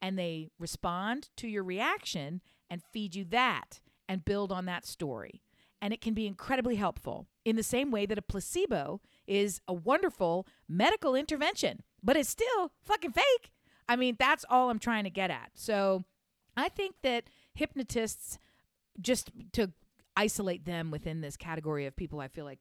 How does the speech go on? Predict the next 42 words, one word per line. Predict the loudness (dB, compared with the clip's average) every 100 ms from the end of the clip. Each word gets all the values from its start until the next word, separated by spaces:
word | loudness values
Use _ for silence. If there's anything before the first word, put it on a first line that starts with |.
| -8
everything | -8 -8 -8
that | -8 -8
they're | -8
doing, | -8 -8 -8
I |
have | -10 -10
a | -8
lot | -8
of | -8
mistrust | -10 -6 -6 -6 -6
around, | -8 -8 -4
but | -4 -4 -10 -20 -8
it's | -6
also | 4 6 6 8 8 8 4 -4 2
like | 4 4
your | 4 6 8 8 8
version | 6 6 6 4 4
of | 2 0
Judaism, | 4 6 6 4 2 -4 -8 _
right? | -2 0 0 -4 _ _ _ -20 -20 4
I | 8 8
know | 8 8
it |
ain't | 6 2
real. | 4 6 6 8
I | 6
know | 8 8
you | 8
ain't | 6 4
up | 2
there, | 2 2
but | 2 -4
still, | -2 0 0
when | -2
it | -2
come | -4
time | -2 -2
to | 0
open | 0
up | 0
that | -2 0
book, | 0 -2